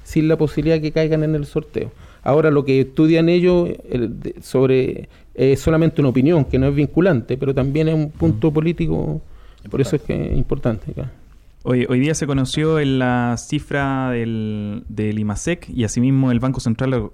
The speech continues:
Speaker 2: recortó la proyección de crecimiento. Piñera dijo, "Estamos pasando tiempos difíciles. ¿Se cae finalmente la promesa de tiempos mejores?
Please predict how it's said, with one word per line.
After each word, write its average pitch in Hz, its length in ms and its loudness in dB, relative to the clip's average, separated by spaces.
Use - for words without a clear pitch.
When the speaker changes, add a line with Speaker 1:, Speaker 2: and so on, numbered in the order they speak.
Speaker 2:
recortó 113 480 -2
la 151 180 0
proyección 127 320 -2
de 131 80 0
crecimiento. 139 600 -2
Piñera 147 300 2
dijo, 156 580 0
"Estamos 139 260 -2
pasando 131 400 0
tiempos 127 420 0
difíciles. 110 500 -2
¿Se - 140 -4
cae 147 200 0
finalmente 143 440 0
la 135 120 0
promesa 135 260 -2
de 131 60 -4
tiempos 135 260 -2
mejores? 165 480 0